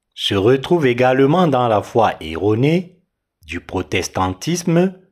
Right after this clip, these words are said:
dirigé par les réformateurs religieux du seizième siècle. Bien que les réformateurs protestants au Moyen Âge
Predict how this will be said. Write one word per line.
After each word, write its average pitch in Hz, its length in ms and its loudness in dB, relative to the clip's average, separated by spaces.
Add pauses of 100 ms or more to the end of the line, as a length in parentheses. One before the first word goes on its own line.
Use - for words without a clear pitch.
(440)
dirigé 185 540 2
par 185 280 2
les 123 120 4
réformateurs 117 880 0
religieux 87 500 -2
du 73 140 -10
seizième 98 560 -2
siècle. 156 580 -2 (1300)
Bien 185 340 0
que 233 120 0
les 214 160 4
réformateurs 185 840 2
protestants 123 680 0
au 90 40 0
Moyen 90 420 -2
Âge 165 500 0